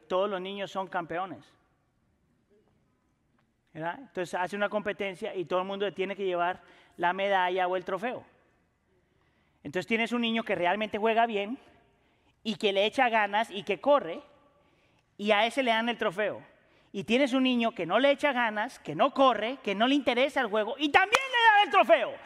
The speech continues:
¿Tú sabes por qué? Porque estamos en esta cultura, no le vas a, a dañar el autoestima. ¿Tú sabes lo que yo le diría a este niño? "Muchacho, aprende a correr. Papito, para ganar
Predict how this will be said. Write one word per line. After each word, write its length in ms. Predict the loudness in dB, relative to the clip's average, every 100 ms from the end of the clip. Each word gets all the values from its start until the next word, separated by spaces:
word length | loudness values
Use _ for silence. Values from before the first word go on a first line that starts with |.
| -18 -2
¿Tú 120 | 4
sabes 240 | 6 6
por 140 | 4 4
qué? 100 | 4 4 -4 -12 4
Porque 240 | 4 4
estamos 440 | 2 4 6 4 4
en 120 | 2
esta 200 | 4 2
cultura, 420 | 2 2 4 4
no 140 | 6
le 140 | 4 6
vas 180 | 4 4
a, 80 |
a 420 | 4 6 4 4 4
dañar 280 | 4 2 4
el 60 |
autoestima. 720 | 4 2 -2 2 2 2 -2 -8 -10
¿Tú 120 | -4
sabes 200 | 0 0
lo 80 | 0
que 80 | -2
yo 80 | -2
le 100 | -2
diría 180 | 0 -2
a 40 |
este 160 | -2 -4
niño? 360 | -2 -2 -4 _ _ _ _ _ _ _ _ _ _ _
"Muchacho, 440 | -10 -4 -4 2 2
aprende 300 | 2 0 0
a 60 |
correr. 520 | 4 4 6 6 6 0 -18 -20 -20 -20 -20 -20 _ -20 -20 -20 -20 -20 -20 -20 -20 _ -20 _ -20 -20 -20 _ _ _ _ _ _ _ _ _ _ 4
Papito, 520 | 4 6 4 4 6
para 280 | 6 6 4
ganar 360 | 4 6 4